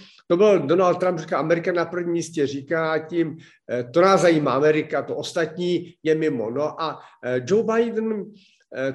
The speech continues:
to kategoricky nepopřel, ale, eh, s-, ale vývoj mu ukázal, eh, že musí, eh, počítat se spojenci, že America First zkrátka není řešení, protože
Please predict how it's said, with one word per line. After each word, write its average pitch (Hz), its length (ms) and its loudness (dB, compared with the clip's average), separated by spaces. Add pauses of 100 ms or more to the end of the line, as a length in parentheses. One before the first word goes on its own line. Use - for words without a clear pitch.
(100)
to 165 160 -4
kategoricky 196 800 2
nepopřel, 175 840 2
ale, 185 400 0 (160)
eh, 131 120 -4
s-, - 440 -16
ale 156 140 2
vývoj 190 340 2
mu 202 140 2
ukázal, 196 640 2 (280)
eh, 143 200 0
že 165 580 2
musí, 185 840 -4
eh, 139 320 2 (200)
počítat 160 420 -2
se 151 100 -4
spojenci, 123 720 -4 (320)
že 156 380 4
America 175 420 2
First 165 500 -4
zkrátka 156 580 -2
není 160 320 4
řešení, 165 480 -2
protože 165 480 -2